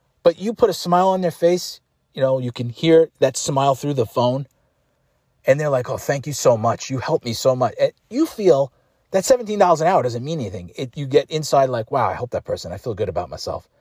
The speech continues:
And then you go home and you tell your, your spouse or your, your mom or something like that, your dad,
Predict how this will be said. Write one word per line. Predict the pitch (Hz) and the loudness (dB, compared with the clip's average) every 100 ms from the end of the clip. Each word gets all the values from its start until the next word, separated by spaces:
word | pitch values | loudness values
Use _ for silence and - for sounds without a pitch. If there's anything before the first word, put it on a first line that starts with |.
| _ | _
And | 123 147 | -4 -2
then | |
you | 180 | 2
go | 156 | 2
home | 139 143 | 2 -2
and | 123 | -6
you | |
tell | - 120 | -2 0
your, | 110 98 - _ _ | 0 -6 -10 _ _
your | 107 | -8
spouse | - 131 117 117 113 | -2 0 0 -2 -6
or | |
your, | 101 92 - _ _ _ _ _ _ _ _ _ | -6 -8 -10 _ _ _ _ _ _ _ _ _
your | 117 | -4
mom | 110 113 113 110 | 2 2 2 -2
or | |
something | 101 - 117 | -2 0 0
like | 110 | 0
that, | 117 107 | 0 0
your | 95 | 0
dad, | 113 113 117 | 0 0 -4